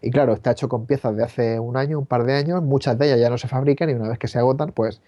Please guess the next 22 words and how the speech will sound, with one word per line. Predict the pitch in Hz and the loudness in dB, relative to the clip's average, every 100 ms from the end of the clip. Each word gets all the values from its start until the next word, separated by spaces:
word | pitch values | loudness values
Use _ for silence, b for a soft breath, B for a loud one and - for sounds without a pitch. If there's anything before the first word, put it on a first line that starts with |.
| b b - | b b 0
ellos | 135 139 | 4 4
tendrán | 135 120 127 | 2 -2 2
que | |
guardarse | 135 123 123 123 | 2 4 2 0
algunas | 123 127 143 110 | -2 -2 -2 -4
para, | 117 110 110 | -6 -6 -8
para | 110 113 | -4 -2
el | 110 | -2
tema | 120 123 | 0 2
de | 120 | 2
repuestos | 117 110 131 131 123 | 2 0 2 0 -2
y | 127 | -4
tal, | 147 160 | -4 -4
por | 143 | -8
si | |
se | 123 | -6
avería | 110 113 127 | -4 0 0
algún | 127 120 | 0 -2
D | 123 | 0
K | 135 | 2
uno. | 151 196 B B B B B B B - | 0 -2 B B B B B B B 0
Pero, | 151 165 - | 2 2 0